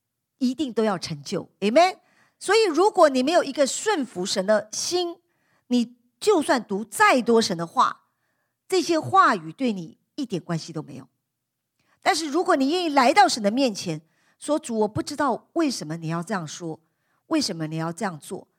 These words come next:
但是帮助我可以相信你。”你跨过去你的不信，跨过去你的小信，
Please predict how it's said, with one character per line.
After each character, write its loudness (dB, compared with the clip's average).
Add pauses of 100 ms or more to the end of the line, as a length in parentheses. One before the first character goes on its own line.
(100)
但 -2
是 -6
帮 0
助 0
我 -8 (220)
可 -12
以 -8
相 0
信 -4
你。” -14 (800)
你 0
跨 6
过 4
去 -6
你 -4
的 -2
不 -10
信， -4 (480)
跨 6
过 2
去 -6
你 -4
的 0
小 2
信， -2